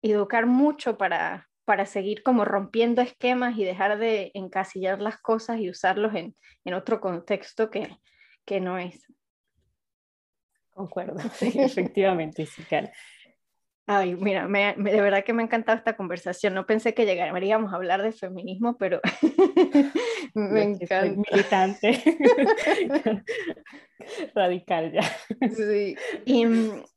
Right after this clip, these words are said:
Speaker 1: a ver, te voy a hacer una última pregunta. Si quisieras, bueno, dos preguntas.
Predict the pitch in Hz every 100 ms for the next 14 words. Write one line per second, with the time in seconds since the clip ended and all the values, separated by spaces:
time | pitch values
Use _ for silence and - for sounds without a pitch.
0 | - 214 202 214 208 214 233 247 247 247
1 | 240 233 220 208 196 185 180 170 156 -
2 | - - - - _ - 254 240 247 233
3 | - _ _ _ 254 262 302 302 381 -
4 | - 220 - - _ 220 247 247 247 190
5 | 170 156 170